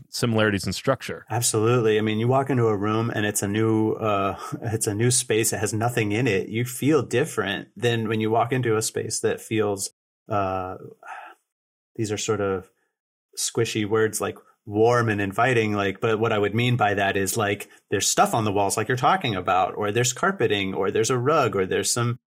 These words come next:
Speaker 2: you know, like, beanbag chairs for people to sit in. And, like, this feels like a space where I, I feel like I feel comfortable to be in this space, right? And I feel, uh, and that feeling, I would ask,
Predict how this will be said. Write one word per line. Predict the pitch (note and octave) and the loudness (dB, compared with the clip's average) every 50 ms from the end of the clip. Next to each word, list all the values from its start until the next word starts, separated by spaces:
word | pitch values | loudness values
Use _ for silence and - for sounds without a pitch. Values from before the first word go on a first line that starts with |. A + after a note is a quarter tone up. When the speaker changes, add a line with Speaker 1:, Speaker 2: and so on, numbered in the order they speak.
| _ - - | _ -8 -4
Speaker 2:
you | C3+ | -2
know, | B2+ B2 | 0 0
like, | B2+ C3 A#2+ - | 0 0 -2 -2
beanbag | - D#3 E3+ C#3+ - G#2+ G#2+ G2+ - | 0 0 0 0 0 0 -2 -2 0
chairs | - A2+ G#2+ G2+ - | 0 2 2 2 0
for | - G#2 G2 | -4 -6 -4
people | - A#2 - A#2 A#2+ | -4 -2 0 0 2
to | B2+ C3 B2 | 2 2 0
sit | B2 - C#3 D3 - | 2 2 2 2 2
in. | A#2+ A2+ A2 | 0 -2 -2
And, | G#2 G#2 G2+ F#2+ | -2 -4 -4 -4
like, | - G#2 G#2+ - | -2 -2 -2 -2
this | - F2+ - - | -2 -2 -2 -2
feels | - - A#2+ A#2 A2+ A#2+ | 0 0 0 0 0 0
like | A#2+ B2 | -4 -2
a | B2+ | -2
space | A#2+ - - - A#2 B2 B2+ B2+ - | -2 -2 0 0 0 2 2 0 0
where | B2 A#2+ A#2 | 2 2 2
I, | A2+ A2+ A2+ A2+ A2 - _ _ _ _ _ - | 2 2 0 -2 -2 -6 _ _ _ _ _ -10
I | - | -10
feel | B2 - - C3 C3 | -8 -2 0 2 2
like | C3 C3 B2 B2+ - - _ _ _ - | 2 2 0 -2 -6 -18 _ _ _ -14
I | - | -10
feel | B2 - C#3+ | -6 -4 -4
comfortable | C#3 - - C#3 C3 - - B2 C#3 C#3 | -4 -2 -2 -2 -2 -4 -2 -2 -2 -2
to | C3+ - B2 | -2 -4 -4
be | B2 D3+ F3+ G3+ | -2 0 0 2
in | C#3 G2+ F#2 | 0 0 0
this | F#2 F2+ - | 0 0 0
space, | - - - - D#2+ D#2+ - - - - - | 0 -2 -2 -2 -6 -6 -6 -6 -6 -6 -4
right? | A2 G2 F#2+ G2 G#2 | -4 -4 -2 -2 -4
And | G2+ G2 | -2 -2
I | G2 G2 | -4 -4
feel, | F#2+ - A2+ G#2 G#2 G2+ G2+ G2+ G2 - _ _ _ _ _ _ - | -4 -2 -2 0 2 2 2 0 -2 -4 _ _ _ _ _ _ -6
uh, | G#2 G2 F#2 - - | -2 -2 -2 -2 -2
and | A#2 A2+ A2 G2 - - _ _ _ _ _ _ _ _ _ - | -2 -2 -2 -4 -6 -12 _ _ _ _ _ _ _ _ _ -6
that | - - - - | -6 -6 -6 -6
feeling, | - - - - B2+ C3+ C#3 C#3 C3+ C3+ C3 C3 A#2+ B2+ - _ _ _ _ _ _ _ _ _ _ _ _ _ - | -10 -12 -6 -2 0 0 2 2 0 -2 -2 -4 -6 -8 -12 _ _ _ _ _ _ _ _ _ _ _ _ _ -6
I | - A2 G#2+ | -4 -2 -2
would | G#2 G2+ | 0 0
ask, | G2+ G2 G2 G2 G2+ - - - - | 0 0 0 0 -2 -4 -6 -6 -8